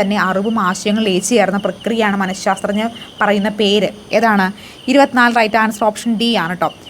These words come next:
മാനസിക പ്രതിവ്യാപനമാണ്. അടുത്ത ചോദ്യം, പിയാഷയുടെ ഇന്ദ്രിയ ചാലഘട്ടത്തിൽ സമാനമായ ബ്രൂണോയുടെ ഘട്ടം ഏത്? ഏതാണ് ആ ഘട്ടം?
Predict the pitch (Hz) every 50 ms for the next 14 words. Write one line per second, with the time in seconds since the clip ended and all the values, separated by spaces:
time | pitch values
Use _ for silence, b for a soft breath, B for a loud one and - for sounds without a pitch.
0 | - - - - 233 233 233 240 240 240 240 254 202 294 277 240 214 196 214 196
1 | 208 202 202 202 190 208 214 202 165 143 139 135 131 - - - - - - -
2 | - - - - 247 262 247 240 214 214 180 170 170 202 302 339 - - - -
3 | - - - - - - 294 294 330 302 302 320 - 370 349 339 359 359 - -
4 | 214 247 262 277 294 277 302 330 311 320 269 247 247 254 240 233 233 233 - 254
5 | 262 262 - - - 240 240 233 240 254 269 285 302 285 269 247 247 240 196 220
6 | 220 214 208 214 208 240 226 202 208 - 202 196 170 156 160 151 139 - - -
7 | - - - - - - - - 247 294 277 262 247 240 233 226 214 214 214 -
8 | 214 208 208